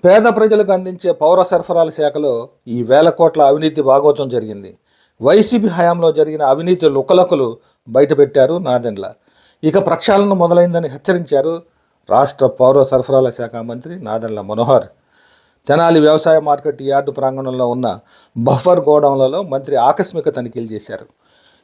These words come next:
ఈ శాఖలో భారీ అవినీతి బట్టబయలు చేశారు. నిరుపేదలకు చౌక డిపోల ద్వారా ఇచ్చే సరుకు ప్యాకెట్లలో తూకంలో మోసాలు ఈ సందర్భంగా గుర్తించారు మనోహర్.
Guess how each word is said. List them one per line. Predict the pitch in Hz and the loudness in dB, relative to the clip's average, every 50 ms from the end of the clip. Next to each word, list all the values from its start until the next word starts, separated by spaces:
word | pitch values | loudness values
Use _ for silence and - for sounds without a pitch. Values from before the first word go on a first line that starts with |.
| _ 160 | _ 2
ఈ | 170 185 | 2 4
శాఖలో | 175 196 180 190 196 202 220 214 202 | 4 4 2 2 4 4 4 4 4
భారీ | 160 131 147 156 175 185 190 175 | 4 4 4 4 4 4 2 2
అవినీతి | 139 147 156 175 175 180 170 175 | 0 0 -2 -2 -6 -10 -10 -12
బట్టబయలు | 147 120 127 123 - 160 156 147 147 135 | -4 -4 -4 -2 -2 0 0 0 0 -2
చేశారు. | 120 117 110 - 107 82 - _ _ _ _ _ _ _ _ _ _ _ _ _ _ _ - | -6 -12 -14 -16 -18 -20 -20 _ _ _ _ _ _ _ _ _ _ _ _ _ _ _ 2
నిరుపేదలకు | 147 165 180 170 175 180 185 185 196 190 185 175 165 - 170 | 4 4 4 4 4 4 4 4 4 2 2 0 0 0 0
చౌక | 175 165 180 | 2 2 2
డిపోల | 180 180 175 - 170 170 165 160 | 0 0 -2 0 0 2 2 0
ద్వారా | 151 135 143 151 147 151 143 | 0 0 0 0 2 2 0
ఇచ్చే | 139 139 135 - 147 135 | -2 -4 -4 -4 -4 -4
సరుకు | 131 - 151 156 180 170 165 156 | 0 0 2 2 2 0 -2 -2
ప్యాకెట్లలో | - 156 147 143 143 139 139 139 131 123 113 110 110 - _ _ _ _ _ _ _ - | 0 0 0 0 0 -2 -2 -2 -2 -2 -2 -4 -6 -10 _ _ _ _ _ _ _ 2
తూకంలో | 185 196 190 202 208 202 185 175 160 | 2 4 4 4 4 4 4 4 2
మోసాలు | 147 143 156 165 165 - 170 160 143 123 120 135 147 _ _ | 2 2 0 0 2 0 0 0 0 -4 -6 -10 -14 _ _
ఈ | 143 139 | -14 -10
సందర్భంగా | 131 139 135 139 143 139 143 156 151 147 135 | -6 -6 -4 -4 -4 -2 -2 -2 0 2 0
గుర్తించారు | 117 120 120 117 - 131 120 120 123 123 151 | 0 -2 -4 -6 -8 -8 -4 -4 -4 -4 -4
మనోహర్. | 160 127 113 120 117 107 107 87 | -4 -4 -6 -6 -6 -8 -10 -12